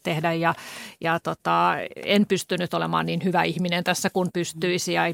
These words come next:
ollaan väsyneitä ja nähdään se sellaisena niin kuin luopumisena, niin millaisia keinoja sitten näette, että tässä voisi olla, kääntää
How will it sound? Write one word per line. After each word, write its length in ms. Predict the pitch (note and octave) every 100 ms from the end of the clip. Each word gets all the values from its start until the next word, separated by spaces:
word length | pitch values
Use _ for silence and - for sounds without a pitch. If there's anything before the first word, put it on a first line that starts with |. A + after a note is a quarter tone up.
| F3 - D#3+ -
ollaan 320 | F#3+ F3 D#3+
väsyneitä 640 | E3+ F3+ D#3+ D#3+ D#3+ E3
ja 120 | D#3
nähdään 400 | E3+ E3+ E3 D#3
se 100 | D#3+
sellaisena 500 | E3 E3 E3 F3 E3
niin 160 | D#3+ D#3+
kuin 180 | F3 F3+
luopumisena, 840 | F3+ D#3+ - - - - - C3+ - - - - -
niin 400 | D#3+ E3+ E3 - - - -
millaisia 480 | - G#3+ F#3+ F3+ E3
keinoja 400 | F3+ E3+ D#3 D3+
sitten 420 | D#3 - - D#3+ C#3 - _ _ _ _ _ _ F3
näette, 360 | F3+ D#3 -
että 180 | A#2+ B2+
tässä 280 | - D3+ D#3
voisi 220 | D3 C#3
olla, 300 | E3+ D#3 D#3 - _ -
kääntää 340 | C#4 -